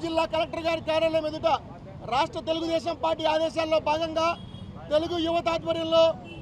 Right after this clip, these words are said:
జనసేన, టీఎన్ఎస్ఎఫ్ విభాగాలను కలుపుకొని ఈరోజు మేము ఈ కార్యక్రమం చేయడానికి ముఖ్య ఉద్దేశం, ఏదైతే జగన్మోహన్ రెడ్డి గారు అధికారంలోకి రాకముందు ప్రతి ఏటా మెగా డీఎస్సీ ఇస్తాను,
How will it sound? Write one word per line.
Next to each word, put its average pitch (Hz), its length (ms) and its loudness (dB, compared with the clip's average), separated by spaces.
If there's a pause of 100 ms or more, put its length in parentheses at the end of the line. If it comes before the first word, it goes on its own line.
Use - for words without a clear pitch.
(380)
జనసేన, 330 420 -2 (340)
టీఎన్ఎస్ఎఫ్ 330 680 -2
విభాగాలను 311 460 -2
కలుపుకొని 320 460 -2 (500)
ఈరోజు 320 300 6
మేము 339 160 -2
ఈ - 100 -8
కార్యక్రమం 339 380 -2
చేయడానికి 320 320 0
ముఖ్య 320 260 -2
ఉద్దేశం, 311 360 0 (680)
ఏదైతే 339 320 4 (120)
జగన్మోహన్ 330 420 0
రెడ్డి 330 160 -4
గారు 330 180 6
అధికారంలోకి 330 600 0
రాకముందు 311 400 -4 (540)
ప్రతి 320 200 0 (140)
ఏటా 359 180 4 (120)
మెగా 330 300 4
డీఎస్సీ 339 360 -2
ఇస్తాను, 339 340 0